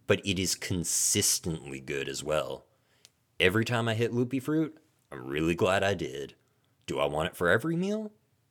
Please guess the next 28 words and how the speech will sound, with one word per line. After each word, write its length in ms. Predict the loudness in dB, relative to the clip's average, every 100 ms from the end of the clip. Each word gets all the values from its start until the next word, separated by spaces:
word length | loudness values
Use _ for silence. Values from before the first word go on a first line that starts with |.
| -4
No. 440 | 2 2 2 -4 _ _ _ _ 0
Am 140 | 2
I 80 | 2
really 600 | 0 -4 -2 2 2 2
happy 320 | 2 -2 -2
to 60 | -4
smoke 320 | -2 -2 -2
this 140 | -2 -4
anytime 440 | -2 -4 -2 -4
I'm 140 | -2 -2
able? 380 | -2 -2 -6 -10 _ _ _ -2
Absolutely. 800 | 0 0 0 -2 -4 -8 -10 -10 _ _ _ _ _
The 80 | 0
reliability 1040 | 2 4 4 2 2 2 2 0 -2 -4 -6
of 140 | -8
the 80 | -10
flavor 580 | 0 2 2 2 2 2
and 100 | -2
the 120 | -4
aroma 580 | -2 0 2 2 0 -4 -8 _
push 340 | -2 0 2 -2
this 220 | -4 -4
cultivar 560 | -2 -4 0 2 2
definitely 480 | 2 0 0 -2 -2
higher 300 | 0 0 0
on 80 | -2
my 120 | -4
list, 420 | -4 -4 -4 -6